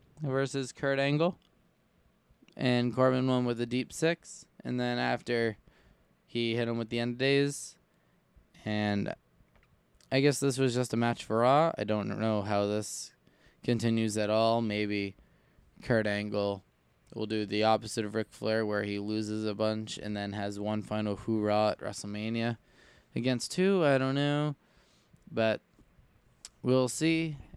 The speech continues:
And then Finn Balor comes down to the ring, acknowledges he took a beating from Brock, and David couldn't beat the Gol-, couldn't, David couldn't beat Goliath.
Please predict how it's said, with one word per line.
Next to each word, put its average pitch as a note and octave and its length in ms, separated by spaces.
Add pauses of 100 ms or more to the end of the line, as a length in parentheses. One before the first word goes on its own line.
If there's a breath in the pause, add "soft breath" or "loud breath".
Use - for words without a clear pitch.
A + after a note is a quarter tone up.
(140)
And B2 220
then A#2+ 360 (140)
Finn C#3+ 180
Balor D3 280
comes D3+ 220
down C#3+ 180
to C#3 100
the C#3 120
ring, C#3+ 340 (400 soft breath)
acknowledges B2 520
he A2+ 80
took A2 180
a A2+ 60
beating A2+ 300
from G#2+ 160
Brock, B2 480 (200)
and G#2 400 (140)
David A2+ 360
couldn't C#3+ 300
beat C#3+ 340
the A#2 240 (160)
Gol-, G#2+ 240 (200)
couldn't, D3+ 300 (1000 loud breath)
David D3 440
couldn't C#3 520
beat A2+ 380
Goliath. G2+ 640